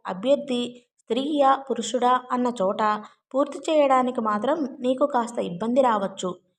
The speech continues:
నపుంసకులు దేశపు ప్రెసిడెంట్లు అవ్వకూడదని ఎక్కడా మన రాజ్యాంగంలో లేదు కాబట్టి రిటర్నింగ్ ఆఫీసర్ దీన్ని తిరస్కరించడు. వెళ్ళు సింహం, వెళ్ళు. ఇదంతా, ఇదంతా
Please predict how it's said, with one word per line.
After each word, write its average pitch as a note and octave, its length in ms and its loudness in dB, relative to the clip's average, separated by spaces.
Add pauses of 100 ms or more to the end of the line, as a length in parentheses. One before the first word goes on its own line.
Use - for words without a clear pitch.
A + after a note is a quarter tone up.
(280)
నపుంసకులు C4+ 880 2
దేశపు A3+ 360 -2
ప్రెసిడెంట్లు C4 640 2 (100)
అవ్వకూడదని A3+ 1080 0 (100)
ఎక్కడా A3 360 0
మన D#4+ 200 2
రాజ్యాంగంలో B3+ 680 2
లేదు F#3 320 0
కాబట్టి A3+ 880 0 (240)
రిటర్నింగ్ F4+ 460 2
ఆఫీసర్ C4+ 520 2
దీన్ని A#3+ 280 0
తిరస్కరించడు. G3 840 -2 (320)
వెళ్ళు A#3 220 -2
సింహం, A3+ 680 -4
వెళ్ళు. B3+ 460 -2 (460)
ఇదంతా, C4 640 2 (180)
ఇదంతా B3 720 0